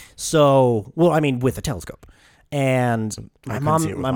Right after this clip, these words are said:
Speaker 1: mom got
Speaker 2: eye.
Speaker 1: a, a nice pair of binoculars out, so you could kinda see it, it through the binoculars, but through the telescope, it was just fucking fascinating to see how bright it was and the fact that there was distinct moons to it. And then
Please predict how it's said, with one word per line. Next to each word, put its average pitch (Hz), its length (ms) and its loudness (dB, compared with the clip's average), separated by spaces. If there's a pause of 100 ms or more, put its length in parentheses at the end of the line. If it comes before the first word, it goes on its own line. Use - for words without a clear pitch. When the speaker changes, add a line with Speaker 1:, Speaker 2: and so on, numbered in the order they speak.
Speaker 1:
mom 143 60 -2
got 147 160 4
Speaker 2:
eye. 143 60 2
Speaker 1:
a, 131 140 -4
a 123 40 0
nice 120 200 -2
pair 135 120 0
of 127 80 0
binoculars 117 460 -2
out, 107 180 -2
so - 100 -4
you 127 100 0
could - 140 -6
kinda 233 260 -6
see 165 260 -2
it, 127 80 -2
it 131 120 -8
through 135 140 -2
the 110 40 -6
binoculars, 127 400 -4
but 101 120 -10
through 120 120 -10
the 113 60 -8
telescope, 170 480 -4
it 110 60 -4
was 107 120 -8
just - 180 -10 (220)
fucking - 260 -8
fascinating 113 1040 -6 (440)
to 135 140 -6
see 151 400 -2
how 113 360 -2
bright 131 380 0
it 160 80 0
was 131 400 0
and 120 160 -8
the 104 60 -6
fact 123 300 -6
that 123 220 -2
there 120 160 0
was 113 260 -2
distinct 135 600 -4
moons 135 460 -2
to 95 220 -8
it. 92 160 -14 (520)
And 123 220 -6
then 131 540 0